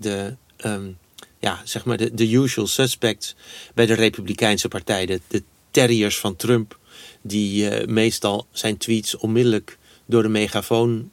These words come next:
voortschreeuwen. En ik dacht: "Oké, waar blijven jullie jongens?" Weet je?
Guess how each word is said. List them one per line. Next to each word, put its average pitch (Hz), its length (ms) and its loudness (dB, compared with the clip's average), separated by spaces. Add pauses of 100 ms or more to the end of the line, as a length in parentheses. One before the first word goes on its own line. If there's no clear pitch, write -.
(140)
voortschreeuwen. - 1600 -2 (480)
En 123 140 2
ik 107 120 0
dacht: - 360 -4 (180)
"Oké, 120 420 -2 (460)
waar 120 160 -2
blijven 127 360 2
jullie 110 160 2
jongens?" 90 300 -4
Weet 104 200 -6
je? 143 140 -6